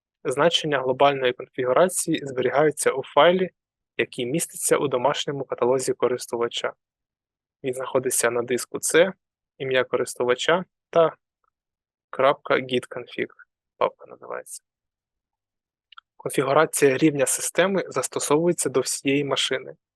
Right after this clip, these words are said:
Вона охоплює всіх користувачів операційної системи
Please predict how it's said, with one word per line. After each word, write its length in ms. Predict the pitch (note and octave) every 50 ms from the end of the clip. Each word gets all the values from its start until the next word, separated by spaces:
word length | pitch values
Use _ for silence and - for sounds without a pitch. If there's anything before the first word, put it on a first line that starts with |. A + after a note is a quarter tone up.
| _ _ _ _ _ _ -
Вона 140 | D#3 F#3+ -
охоплює 520 | - - - - D#3+ E3 - D3+ C#3 C3+
всіх 320 | - - - - C3+ -
користувачів 680 | - - C3 B2+ - - - B2+ C3 B2+ - - F#3 F#3 -
операційної 680 | - - - - - B2+ B2 - - D3 C3 B2+ B2 A#2+
системи 520 | - - - - - D3+ D#3+ F#3 F#3 F3